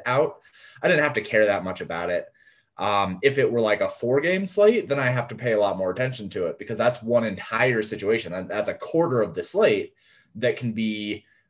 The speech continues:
minimally to drastically affected by a player either being in or out. Or if Harrison Barnes and Rashawn Holmes are both out, then we have a real situation where we have to worry about it. So I think that game, the amount of games on a slate, that certainly has, uh, a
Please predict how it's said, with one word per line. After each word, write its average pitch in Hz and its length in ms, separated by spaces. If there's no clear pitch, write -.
minimally 139 680
to 127 120
drastically 113 640
affected 107 440
by 98 160
a 92 60
player 98 420
either 95 220
being 95 320
in 104 240
or 92 220
out. 87 300
Or 92 240
if 101 160
Harrison 127 360
Barnes 107 240
and 120 240
Rashawn 107 260
Holmes 98 240
are 92 60
both 95 260
out, 90 260
then 101 160
we 95 80
have 92 160
a 87 40
real 117 280
situation 95 640
where 87 160
we 87 80
have 85 180
to 90 80
worry 87 200
about 85 220
it. 82 120
So 95 380
I 139 60
think 233 220
that 98 220
game, 123 560
the 120 320
amount 131 260
of 117 100
games 107 320
on 110 100
a 101 40
slate, 107 500
that 107 180
certainly 107 380
has, 95 540
uh, 92 320
a 107 160